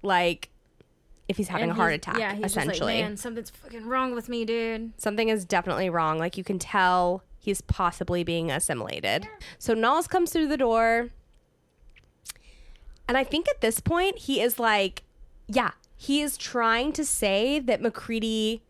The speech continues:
Speaker 2: Yeah, that he
Speaker 1: like, attacked him.
Speaker 2: Yeah, that
Speaker 1: He's, like,
Speaker 2: MacReady
Speaker 1: framing
Speaker 2: is
Speaker 1: MacReady.
Speaker 2: Well, no, I think it was that he found, like, his torn up clothes or something.
Speaker 1: Oh, right, right, right.
Speaker 2: Because I really think that someone's, like, trying to frame him.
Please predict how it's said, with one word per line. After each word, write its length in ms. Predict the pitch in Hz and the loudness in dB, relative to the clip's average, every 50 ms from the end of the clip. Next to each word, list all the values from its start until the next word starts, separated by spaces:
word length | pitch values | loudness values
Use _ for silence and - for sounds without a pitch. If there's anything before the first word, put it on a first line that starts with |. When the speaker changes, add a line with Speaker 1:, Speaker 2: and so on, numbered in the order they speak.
| _ - - | _ -12 -10
Speaker 2:
Yeah, 440 | 220 208 254 247 233 214 202 175 | -6 -4 -2 0 0 0 0 -2
that 220 | 151 196 240 220 214 | -2 -2 -4 -4 -2
he 100 | 196 254 | 0 2
Speaker 1:
like, 140 | 247 240 233 | 2 2 2
attacked 580 | 233 233 - - - - - - - - - | -2 -4 -2 -2 0 0 0 -2 -4 -8 -6
him. 320 | - - - - 78 233 226 | -2 -2 -2 0 -2 -2 -2
Speaker 2:
Yeah, 220 | 247 233 220 202 | -2 0 0 -2
that 100 | 196 233 | -2 0
Speaker 1:
He's, 120 | 262 240 233 | 0 2 2
like, 120 | 254 226 | 2 2
Speaker 2:
MacReady 180 | 277 285 269 269 | 0 -2 2 4
Speaker 1:
framing 360 | 254 247 233 233 240 233 226 | 6 6 6 6 4 2 2
Speaker 2:
is 40 | 233 | 2
Speaker 1:
MacReady. 640 | 220 208 202 - - 208 196 180 170 147 139 143 123 202 | 0 0 -2 -2 -2 -2 0 0 -2 -2 -2 -4 -4 -4
Speaker 2:
Well, 220 | 233 302 311 311 | 0 0 0 0
no, 180 | 294 320 330 330 | 0 0 0 2
I 120 | 247 277 | 0 0
think 200 | - 359 381 359 | -2 -4 -6 -4
it 80 | 392 427 | -4 -4
was 140 | 381 349 - | -4 -4 -2
that 180 | 277 240 208 220 | -2 -2 -2 -4
he 100 | 269 269 | -6 -6
found, 260 | - - 247 254 262 | -6 -4 -4 -4 -4
like, 140 | 247 226 226 | -6 -8 -8
his 160 | 226 233 214 | -8 -8 -8
torn 240 | - - 226 185 196 | -8 -8 -8 -8 -6
up 160 | 214 202 - | -6 -8 -10
clothes 380 | - - 202 185 190 202 214 247 | -10 -8 -6 -6 -6 -6 -6 -8
or 80 | 254 | -8
something. 320 | 233 - 262 254 - 285 277 | -8 -8 -10 -8 -4 -2 0
Speaker 1:
Oh, 460 | 254 262 262 254 247 233 226 214 196 180 | 2 2 4 4 4 4 4 4 2 2
right, 180 | 208 214 190 | 2 2 2
right, 60 | - 202 | 0 0
right. 280 | 180 196 190 190 170 | 0 0 0 2 2
Speaker 2:
Because 220 | 165 165 214 277 247 | 2 2 2 0 -2
I 60 | 226 | -2
really 320 | 220 220 240 240 233 240 | -2 -2 -4 -4 -4 -6
think 160 | 226 247 233 214 | -6 -6 -8 -6
that 140 | 226 - - | -6 -8 -6
someone's, 380 | - 214 208 196 202 208 202 | -8 -8 -8 -8 -8 -8 -8
like, 160 | 208 202 156 | -8 -8 -8
trying 300 | - 226 220 208 202 202 | -8 -8 -8 -6 -6 -6
to 100 | 190 208 | -8 -10
frame 320 | 185 - - 175 170 185 220 | -10 -10 -10 -8 -8 -6 -6
him. 420 | 214 254 254 254 262 269 262 247 | -4 -4 -4 -4 -4 -6 -8 -10